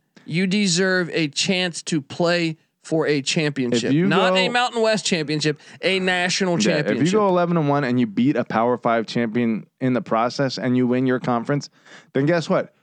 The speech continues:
Speaker 2: You're the better conference champion. You're eleven and one. Yeah, you're one hundred percent. They should be in the playoff conversation, and they're,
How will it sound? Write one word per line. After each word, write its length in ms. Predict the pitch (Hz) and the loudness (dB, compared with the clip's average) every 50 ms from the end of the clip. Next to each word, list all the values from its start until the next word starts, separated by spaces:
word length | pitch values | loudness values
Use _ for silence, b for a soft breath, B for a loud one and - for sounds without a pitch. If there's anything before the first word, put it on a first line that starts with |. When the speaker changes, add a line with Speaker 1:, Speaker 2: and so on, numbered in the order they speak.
| _ _ _ _ - | _ _ _ _ -2
Speaker 2:
You're 140 | 123 139 151 | 0 0 2
the 100 | 151 160 | 2 2
better 240 | 147 156 156 156 151 | 2 2 0 0 0
conference 420 | 156 160 160 147 143 147 135 - - | 0 0 0 0 0 -2 -2 -2 0
champion. 440 | 151 139 139 120 139 139 131 117 b b b b b b | 0 0 0 0 0 -2 -2 -2 b b b b b b
You're 160 | 110 131 143 | 0 2 2
eleven 340 | 147 147 147 147 139 143 143 | 4 4 2 2 2 0 0
and 120 | 135 131 | 0 2
one. 300 | 127 127 127 127 - - _ - | 2 2 0 0 -4 -6 _ -2
Yeah, 240 | 117 104 - - - - - | -2 -2 -2 -4 -8 -6 -2
you're 240 | 107 117 123 87 92 | 0 0 0 0 0
one 200 | 123 131 135 123 | 0 0 0 0
hundred 260 | 143 170 170 143 117 | 0 -2 -2 -2 -4
percent. 300 | 117 - - 131 110 95 | -4 -2 -2 -2 0 0
They 100 | 107 104 | 0 -2
should 140 | - - 110 | -2 -2 -2
be 80 | 123 | 0
in 60 | 117 | 0
the 60 | 113 101 | 0 -2
playoff 320 | - 117 117 110 95 - | 0 0 0 0 -2 -2
conversation, 480 | 104 98 104 95 - 120 113 - - - | -2 -2 -2 -2 -2 -2 -2 -2 -4 -4
and 140 | 113 113 | -2 -2
they're, 160 | 110 98 98 | -2 -2 -4